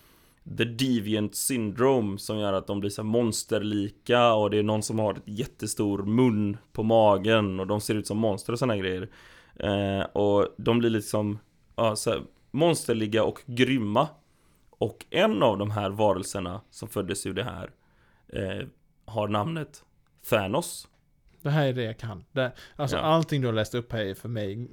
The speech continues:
Speaker 2: relativt okänt.
Speaker 1: Ja.
Speaker 2: För, för just det
Speaker 1: Fram
Speaker 2: här är
Speaker 1: tills
Speaker 2: så
Speaker 1: det här.
Speaker 2: Ja, precis.
Speaker 1: Mm.
Speaker 2: Och sen var Thanos. För han är ju en typ Eternal.
Speaker 1: Han är ju typ Eternals, de,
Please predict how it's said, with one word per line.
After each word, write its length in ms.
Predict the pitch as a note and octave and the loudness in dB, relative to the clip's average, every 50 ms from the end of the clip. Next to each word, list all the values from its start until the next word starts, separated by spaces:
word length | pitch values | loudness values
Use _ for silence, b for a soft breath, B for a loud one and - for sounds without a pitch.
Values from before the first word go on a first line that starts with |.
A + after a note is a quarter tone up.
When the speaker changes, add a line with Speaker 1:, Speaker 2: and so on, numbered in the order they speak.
| D3+ C#3 C#3 - - | -12 -12 -12 -6 -2
Speaker 2:
relativt 600 | D#3+ - D#3+ D3 B2+ A2 G2+ G#2 - A2+ - - | 0 4 4 4 4 2 0 -4 -6 -10 -8 -6
okänt. 600 | C3+ C3+ B2 A#2+ A#2 - - B2 G#2+ G2 A2 - - | -4 -4 -4 -4 -6 -6 -6 -6 -8 -8 -12 -8 -4
Speaker 1:
Ja. 120 | A2 G#2+ G#2 G2+ - | -2 -2 0 -2 -4
Speaker 2:
För, 120 | - B2+ | -6 -10
för 140 | - - C#3+ | -6 -4 -2
just 200 | C#3+ C3 - - | -2 -2 -4 0
det 60 | - | 4
Speaker 1:
Fram 180 | C#3+ C#3+ C3 A#2+ | 6 6 6 6
Speaker 2:
här 60 | A#2+ | 4
är 40 | A2+ | 0
Speaker 1:
tills 200 | - G#2 G2+ - | -2 -2 -4 -4
Speaker 2:
så 60 | B2 | -6
Speaker 1:
det 60 | G#2+ | -8
här. 240 | A2+ - - - - b b b b - | -8 -8 -10 -12 -14 b b b b -8
Speaker 2:
Ja, 360 | - D3+ C#3+ C#3+ C#3+ B2 - | -2 0 2 2 2 0 -4
precis. 340 | - B2+ A2 B2+ B2 A2+ A2+ | -4 -2 0 0 0 0 -2
Speaker 1:
Mm. 40 | A2+ | -4
Speaker 2:
Och 40 | A#2 | -6
sen 160 | B2 A#2+ A2+ | -4 -4 -4
var 100 | G#2+ G#2 | -6 -8
Thanos. 540 | - - A#2+ G#2 F#2 G2 G2+ F#2 - - - | -6 -4 -4 -4 -4 -6 -8 -8 -8 -8 -8
För 80 | C3+ | -8
han 420 | A2+ - E3+ F3+ F3+ F3 E3+ E3 D3 | -4 0 0 2 2 2 0 -2 -4
är 220 | A#2+ A#2 A#2 G2 | -6 -8 -6 -6
ju 140 | G2 G2+ G2+ | -8 -8 -8
en 220 | G2 F2 - - _ _ _ _ _ - | -10 -10 -12 -14 _ _ _ _ _ -16
typ 380 | - - G#2 - _ _ - | -12 -10 -10 -12 _ _ -14
Eternal. 420 | A#2 - - A2+ G2 - - - - _ | -14 -10 -8 -10 -10 -10 -14 -16 -20 _
Speaker 1:
Han 200 | - - B2+ B2+ | -8 -2 0 0
är 40 | B2+ | 2
ju 100 | A#2 G#2+ | 0 0
typ 380 | G#2 - - F#2 F2+ - - - | -2 -2 -4 -4 -4 -6 -12 -10
Eternals, 720 | G#2 - A#2 A2 G#2 F#2+ F#2 E2+ D#2+ - - - - _ _ _ _ _ _ _ _ _ | -6 -4 -2 -2 -2 -2 -4 -6 -8 -10 -14 -18 -20 _ _ _ _ _ _ _ _ _
de, 300 | - - - - F2 - | -8 -6 -4 -2 -2 -4